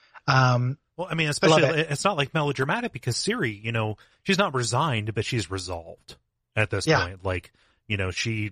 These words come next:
Speaker 2: she, she has made her decision. She has figured out, you know, the,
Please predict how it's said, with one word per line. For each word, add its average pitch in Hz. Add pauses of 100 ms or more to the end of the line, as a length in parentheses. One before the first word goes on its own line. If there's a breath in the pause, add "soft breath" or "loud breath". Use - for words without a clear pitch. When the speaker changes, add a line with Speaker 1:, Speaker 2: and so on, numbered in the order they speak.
Speaker 2:
she, -
she 151
has 110
made 120
her 117
decision. 92
She 98
has 95
figured 123
out, 98 (720)
you 117
know, 101
the, 104